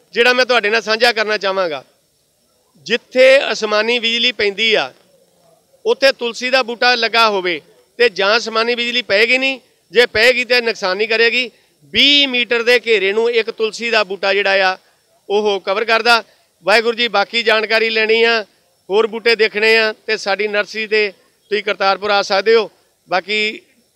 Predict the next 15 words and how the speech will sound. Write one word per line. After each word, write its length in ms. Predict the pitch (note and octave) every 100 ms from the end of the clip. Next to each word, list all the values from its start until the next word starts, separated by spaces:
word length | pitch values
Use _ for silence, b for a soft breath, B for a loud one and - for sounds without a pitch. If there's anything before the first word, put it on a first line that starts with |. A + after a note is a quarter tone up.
| D#3
ਡੀ 100 | G#3
ਡੀ 100 | A3
ਪੰਜਾਬੀ 420 | G#3+ G3+ G3 G3+
ਤੇ 120 | G#3
ਵੀ 60 | A3+
ਸਾਡੇ 240 | G3+ G#3+ A3+
ਪ੍ਰੋਗਰਾਮ 380 | A3 G#3+ G#3+
ਆਉਂਦੇ 280 | G#3+ G#3 G#3+
ਆ, 140 | G#3 G#3 A3+ _ _ _
ਆਕਾਸ਼ਵਾਣੀ 500 | F#3+ F#3+ F#3+ F#3+ G3+
ਜਲੰਧਰ 340 | F#3 F#3+ G#3+ A3+
ਤੋਂ 120 | A3+
ਵੀ 80 | A3
ਆਉਂਦੇ 280 | G#3+ G#3+ G#3+
ਆ, 160 | G#3